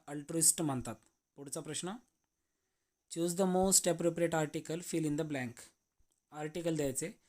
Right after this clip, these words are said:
बघा, इथं सुरुवातीला शब्द दिला शुगर, शुगरला आर्टिकल लागत नाही. ठीक आहे, तर पर्याय क्रमांक एक आहे, "No article is required." पुढचा प्रश्न, तर पुढचा प्रश्न असा आहे की, "Choose the appropriate option that expresses the meaning of the underlined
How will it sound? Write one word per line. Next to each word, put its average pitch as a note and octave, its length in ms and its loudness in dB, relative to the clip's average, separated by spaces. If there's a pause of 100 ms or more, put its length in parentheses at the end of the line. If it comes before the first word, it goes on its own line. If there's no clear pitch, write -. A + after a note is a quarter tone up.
(300)
बघा, D3 280 -8
इथं F3+ 460 2 (180)
सुरुवातीला E3 560 0
शब्द D#3+ 240 2
दिला E3 220 4
शुगर, C#3+ 400 2
शुगरला D#3+ 480 4
आर्टिकल D#3 380 -2
लागत D3 380 -2
नाही. B2+ 160 -6 (600)
ठीक D3 160 -16
आहे, A#2+ 80 -14 (600)
तर D3 140 -12
पर्याय D3+ 300 -10
क्रमांक D#3 420 -8
एक D#3 180 -4
आहे, D#3 120 -2
"No D3+ 180 -2
article D3+ 500 -2
is G3 140 0 (540)
required." C#3 680 -6 (840)
पुढचा D3 240 -10
प्रश्न, D#3+ 320 -4 (1300)
तर D3+ 160 -8
पुढचा D#3 320 -2
प्रश्न D#3+ 260 2
असा D#3+ 240 6
आहे E3+ 100 6
की, E3+ 140 -2
"Choose E3 280 -2
the E3 180 4
appropriate E3 440 2
option D#3+ 300 0
that D#3 160 0
expresses D#3+ 500 2
the D#3 140 0
meaning D#3 320 2
of D3 60 -2
the D3+ 300 -6
underlined C#3+ 380 -4